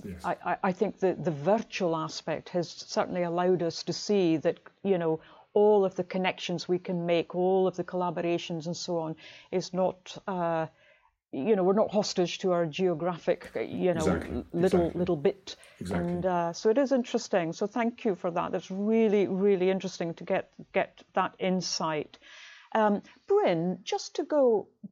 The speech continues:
Speaker 2: back to you, if I may, I mean, do you think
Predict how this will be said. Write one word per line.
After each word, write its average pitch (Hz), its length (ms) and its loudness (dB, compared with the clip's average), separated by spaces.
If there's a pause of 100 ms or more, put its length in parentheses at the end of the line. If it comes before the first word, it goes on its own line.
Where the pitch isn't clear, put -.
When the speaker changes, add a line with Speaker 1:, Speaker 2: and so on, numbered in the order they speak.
(140)
Speaker 2:
back 240 200 -2 (120)
to 269 100 -2
you, 190 760 2
if 208 200 -2
I 196 140 -4
may, 185 640 -2
I 202 80 -6
mean, 226 280 -2
do 262 80 0
you 254 180 2
think 269 600 0